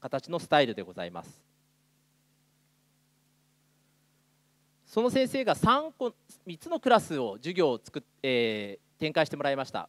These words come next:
丸、三角、四角組です。えー、丸組、これはですね、まあ、これは反転学習の授業をお願いしました。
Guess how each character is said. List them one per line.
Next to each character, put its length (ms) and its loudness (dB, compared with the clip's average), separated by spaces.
丸、 280 2
三 260 -2
角、 220 -6
四 120 -14
角 260 -4
組 200 -10
で 120 -2
す。 160 -16
え 200 0
ー、 20 -2
丸 240 2
組、 320 -6
こ 100 -4
れ 60 2
は 120 2
で 80 -4
す 120 -12
ね、 240 -4
ま 60 -4
あ、 40 -8
こ 120 -4
れ 60 0
は 60 2
反 180 2
転 200 -2
学 200 -2
習 120 -6
の 100 -6
授 140 -10
業 260 2
を 40 0
お 60 -2
願 240 -2
い 40 -4
し 120 -16
ま 100 -4
し 60 -12
た。 180 -6